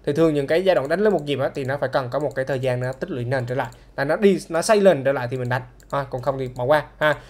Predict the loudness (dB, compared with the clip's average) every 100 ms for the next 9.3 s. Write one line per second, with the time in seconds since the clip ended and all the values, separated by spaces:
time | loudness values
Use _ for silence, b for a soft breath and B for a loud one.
0 | B -2 0 2 4 4 6 4 4 0
1 | 0 -2 2 4 4 2 b b b -20
2 | -4 -2 -2 -4 -2 4 4 4 4 4
3 | 4 2 0 -2 -6 B B -2 2 2
4 | 4 4 4 0 -4 -12 -4 2 2 0
5 | -2 4 6 8 4 0 -4 2 2 2
6 | -2 -2 -2 0 0 0 -6 -6 2 2
7 | 2 0 -2 -2 -2 -4 -2 -2 2 2
8 | 2 -2 B B -4 -2 -2 2 2 2
9 | -2 -4 -4